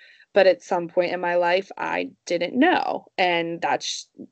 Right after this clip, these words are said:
you know, I, I only knew what I knew, and I've educated myself, and this is where I'm at now."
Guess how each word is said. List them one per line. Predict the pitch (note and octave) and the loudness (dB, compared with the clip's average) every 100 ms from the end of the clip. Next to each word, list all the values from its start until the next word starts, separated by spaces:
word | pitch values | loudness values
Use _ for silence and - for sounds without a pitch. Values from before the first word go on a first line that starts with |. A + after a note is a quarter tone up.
| - | -10
you | F#3 | -4
know, | F3+ F3 | 0 2
I, | E3+ | 2
I | F3+ F3+ | 6 6
only | F3+ F#3 | 4 0
knew | F3+ F3 | 2 4
what | F3 | 4
I | E3+ | 2
knew, | E3+ E3 G3 A#3+ | -4 -4 2 2
and | - F3+ | 2 -4
I've | F3 | -4
educated | E3+ E3+ - E3 E3+ | -6 -6 -8 -6 -6
myself, | E3 - F3 F#3 | -8 -2 0 0
and | F3 | -4
this | E3 | -6
is | E3+ | -6
where | F3 E3 | -2 -2
I'm | E3+ | -4
at | - - | -6 0
now." | A#3+ G#3 | 0 0